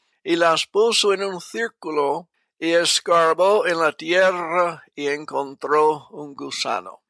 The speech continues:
Después prendió fuego a las hojas y puso el gusano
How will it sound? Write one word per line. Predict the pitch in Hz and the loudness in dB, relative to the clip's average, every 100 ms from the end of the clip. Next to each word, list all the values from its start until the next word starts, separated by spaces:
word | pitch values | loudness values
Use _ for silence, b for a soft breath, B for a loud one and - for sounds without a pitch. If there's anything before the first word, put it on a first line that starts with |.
| _ | _
Después | - 165 - 214 226 233 - | -6 -4 0 2 4 2 0
prendió | - 196 196 190 196 208 | -2 0 0 0 0 0
fuego | 180 - 196 214 220 220 175 | 0 -2 2 2 2 4 4
a | |
las | 156 147 131 | 4 0 0
hojas | 147 175 175 131 170 - - | 2 2 0 -6 -4 -4 -4
y | 151 | -6
puso | 147 - 196 208 - 208 | -12 0 0 2 2 2
el | 196 | 0
gusano | 185 185 - 180 180 156 147 151 | -2 -4 0 2 2 4 2 2